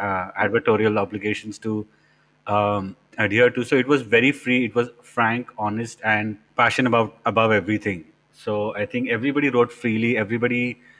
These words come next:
could diss each other's work. They would, they could critique on each other's work. They would praise, and, you know, each blog post would go on to some seventy, eighty comments.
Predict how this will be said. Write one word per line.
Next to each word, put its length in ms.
could 240
diss 240
each 140
other's 260
work. 320
They 120
would, 200
they 100
could 240
critique 340
on 140
each 120
other's 220
work. 240
They 60
would 180
praise, 400
and, 180
you 80
know, 160
each 420
blog 260
post 220
would 120
go 120
on 180
to 60
some 160
seventy, 400
eighty 220
comments. 560